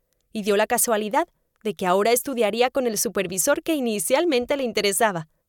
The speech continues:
En un principio, este puesto se lo iban a dar a una licenciada de su nueva universidad,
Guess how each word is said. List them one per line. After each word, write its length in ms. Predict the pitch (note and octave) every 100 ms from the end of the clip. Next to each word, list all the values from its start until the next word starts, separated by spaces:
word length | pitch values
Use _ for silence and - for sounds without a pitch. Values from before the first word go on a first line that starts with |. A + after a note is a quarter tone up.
| _ -
En 160 | A3+
un 80 | D4+
principio, 640 | D4+ D4 C#4 E4+ - A#3
este 240 | A3+ - A#3+
puesto 320 | G#3+ A3 A#3+
se 140 | A#3
lo 100 | G#3+
iban 240 | F#3 F#3+ A3
a 80 | G#3
dar 140 | G#3+
a 80 | F#3
una 160 | G3
licenciada 680 | G#3+ G#3+ G#3+ F3+ B3+ A#3+ B3+
de 100 | A3+
su 140 | -
nueva 320 | G3+ F3+ G#3 G#3+
universidad, 720 | G3 F3+ F3+ - A3 D#4